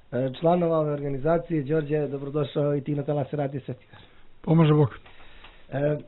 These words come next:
Speaker 1: evo za početak, e, možda, Zorane, da krenemo od, e, tebe i da kažemo nešto o organizaciji Svi za Kosmet. Kako uopšte je počela, e, priča ove organizacije koja već, e,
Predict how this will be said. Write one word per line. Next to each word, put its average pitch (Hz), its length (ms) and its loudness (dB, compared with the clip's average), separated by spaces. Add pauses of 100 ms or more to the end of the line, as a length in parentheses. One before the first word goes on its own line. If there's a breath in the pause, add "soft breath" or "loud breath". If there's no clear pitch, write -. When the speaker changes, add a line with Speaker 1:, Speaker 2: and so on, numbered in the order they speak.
(140)
Speaker 1:
evo 170 160 2
za 190 100 2
početak, 220 600 0
e, 202 260 -2
možda, 185 640 -2
Zorane, 196 320 2
da 180 100 -2
krenemo 190 480 0
od, 165 260 -2
e, 151 340 -4 (100)
tebe 190 360 0
i 165 40 -2
da 151 120 -4
kažemo 175 420 0
nešto 165 580 -2
o 147 200 -4
organizaciji 147 720 -2
Svi 180 160 -6
za 165 80 0
Kosmet. 185 300 0
Kako 202 220 4
uopšte 175 200 0
je - 40 -2
počela, 165 400 2 (360 loud breath)
e, 127 200 0
priča 170 360 4
ove 156 160 4
organizacije 151 540 2
koja 139 180 -2
već, 143 160 -4 (440 soft breath)
e, 127 200 -2